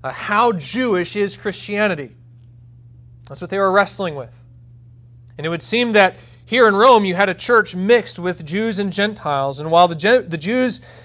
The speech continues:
expected the Gentiles to adopt their customs, the, the Gentiles were reluctant to get on board. They probably even saw themselves as in some way superior to their Jewish brethren, since A, they were believing in greater numbers than the Jews,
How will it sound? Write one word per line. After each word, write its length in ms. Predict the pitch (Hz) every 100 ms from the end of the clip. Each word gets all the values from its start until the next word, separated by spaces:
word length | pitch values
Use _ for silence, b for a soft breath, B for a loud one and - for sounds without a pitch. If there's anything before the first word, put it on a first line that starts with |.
| B
expected 500 | 156 - - 262 226
the 60 | 175
Gentiles 560 | 151 233 233 202 185 -
to 100 | 170
adopt 380 | 156 196 226 185
their 180 | 185
customs, 720 | 175 - 233 - - 165 170 147
the, 340 | 165 165 160 b b b b -
the 80 | 143
Gentiles 640 | 165 226 - 190 185 151
were 140 | 175
reluctant 420 | 160 160 175 160
to 80 | 147
get 140 | 147 151
on 160 | 139
board. 300 | 131 131 117 - - - - - - - - - - - - - - -
They 80 | 139
probably 400 | 175 190 202 196
even 160 | 175
saw 280 | 151 180 175
themselves 520 | 175 165 180 170 165
as 140 | 143 143
in 80 | 143
some 260 | 180 180
way 160 | 170 160
superior 640 | - - 175 175 160 147
to 120 | 147
their 140 | 143 139
Jewish 320 | 151 147 147
brethren, 400 | 156 156 185 175
since 320 | - 139 139
A, 300 | 151 160 175
they 140 | 165
were 120 | 151 147
believing 500 | 143 147 180 175 160
in 100 | 147
greater 300 | 156 147 143
numbers 360 | 180 208 180
than 80 | 175
the 100 | 170
Jews, 420 | 151 170 170 160